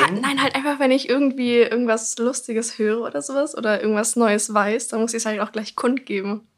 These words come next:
Speaker 1: Ja, aber meistens ist das ja, man nimmt sich vor, dass man sich's merkt und dann vergisst man's irgendwie doch.
Speaker 2: So.
Speaker 1: Bei dir scheint das Repertoire ja dann doch irgendwie im Kopf zu bleiben und darum
Speaker 2: Ja.
Speaker 1: geht's jetzt auch. Also wir wollen quasi das Repertoire an unnützem Wissen wieder auffüllen.
Speaker 2: Oh.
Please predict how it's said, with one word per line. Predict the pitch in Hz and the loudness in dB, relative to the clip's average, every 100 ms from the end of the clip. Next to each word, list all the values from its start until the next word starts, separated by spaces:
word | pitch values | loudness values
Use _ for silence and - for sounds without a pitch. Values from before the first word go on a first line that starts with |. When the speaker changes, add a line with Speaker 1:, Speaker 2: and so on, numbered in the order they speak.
| _ | _
Speaker 1:
Ja, | 104 127 - | 2 4 6
aber | 110 | 4
meistens | 107 113 123 120 | 6 4 2 -6
ist | 110 117 | -4 -4
das | 120 | 0
ja, | 123 | 2
man | 113 | 4
nimmt | 120 139 | 4 2
sich | 135 | -4
vor, | - 131 | 4 4
dass | 123 123 | 4 0
man | 117 | -2
sich's | 113 | -2
merkt | 113 113 160 139 | 2 2 2 0
und | 110 | -2
dann | 120 131 - | -2 -2 -8
vergisst | - 131 143 - | -4 -2 -2 -6
man's | 127 117 | -8 -6
irgendwie | 120 120 | -4 0
doch. | 127 120 | 0 2
Speaker 2:
So. | 110 | 0
Speaker 1:
Bei | |
dir | 101 117 | 2 2
scheint | 120 117 | 2 0
das | 117 | -2
Repertoire | 123 123 113 113 | -2 -4 0 2
ja | 107 | 4
dann | 107 110 | 2 -2
doch | 113 | -4
irgendwie | - 110 101 107 101 - _ - _ _ _ - | -4 -6 0 0 0 -8 _ -20 _ _ _ -6
im | - | -2
Kopf | - 139 | 0 0
zu | - 95 | -2 -2
bleiben | 85 85 98 | 2 4 2
und | 104 | 2
darum | 104 117 | 6 6
Speaker 2:
Ja. | 113 | 6
Speaker 1:
geht's | 117 | 4
jetzt | 107 - | 0 0
auch. | 92 90 | 0 0
Also | 107 101 | 0 2
wir | 98 | 2
wollen | 110 117 | 2 2
quasi | - 107 107 107 - - - - - | 2 2 2 -2 -4 -8 -8 -10 -4
das | - 107 | -2 2
Repertoire | 117 113 - 113 120 | 2 0 2 2 4
an | 110 120 | 2 0
unnützem | 147 160 151 - 135 117 | 4 6 6 4 0 2
Wissen | 135 - 127 | 2 2 0
wieder | 113 107 | 2 2
auffüllen. | 92 123 - 92 101 165 | 2 -2 0 2 4 2
Speaker 2:
Oh. | 214 | 2